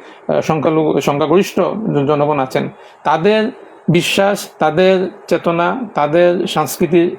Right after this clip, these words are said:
প্রতিনিধিত্ব হচ্ছে, কর-, করছে কিনা। প্রত্যেকটা কমিশন একটা দেশের,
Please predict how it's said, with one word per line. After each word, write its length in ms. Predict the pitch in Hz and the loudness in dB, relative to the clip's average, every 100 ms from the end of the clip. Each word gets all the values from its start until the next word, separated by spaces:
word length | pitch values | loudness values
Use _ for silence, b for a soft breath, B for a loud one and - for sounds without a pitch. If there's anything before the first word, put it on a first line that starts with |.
| - | -4
প্রতিনিধিত্ব 440 | 160 160 156 151 | -2 0 0 0
হচ্ছে, 220 | 147 - - - | -2 -4 -10 -6
কর-, 140 | 180 180 | -4 -2
করছে 320 | 180 175 175 | -2 0 0
কিনা। 220 | 139 117 - - - - - | 0 -2 -6 -18 -20 -20 -6
প্রত্যেকটা 420 | 185 - 202 208 | -4 -2 0 0
কমিশন 420 | 196 175 165 220 | 0 -2 0 0
একটা 220 | 170 190 | 0 0
দেশের, 380 | 151 147 196 226 | 0 0 2 0